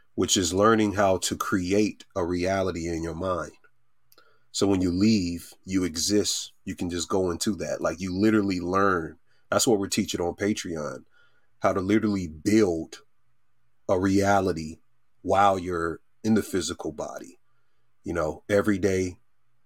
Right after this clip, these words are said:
you know, uh, Sikhist meditation, Sikhism,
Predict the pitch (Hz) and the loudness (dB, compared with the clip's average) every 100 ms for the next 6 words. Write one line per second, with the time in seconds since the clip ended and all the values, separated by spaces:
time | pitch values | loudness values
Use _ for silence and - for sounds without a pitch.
0 | _ 92 90 87 82 - _ - 90 87 | _ -6 -2 0 -2 -6 _ 0 2 4
1 | 85 82 _ _ _ - - - 113 - | 2 -2 _ _ _ -4 2 4 2 2
2 | 98 - - - _ _ _ - 98 92 | 0 0 -2 -8 _ _ _ -4 0 0
3 | - 101 92 82 78 _ _ _ _ _ | 0 0 0 -4 -8 _ _ _ _ _
4 | _ - - 143 127 - 85 85 - | _ -4 2 2 2 -2 -4 -4 -8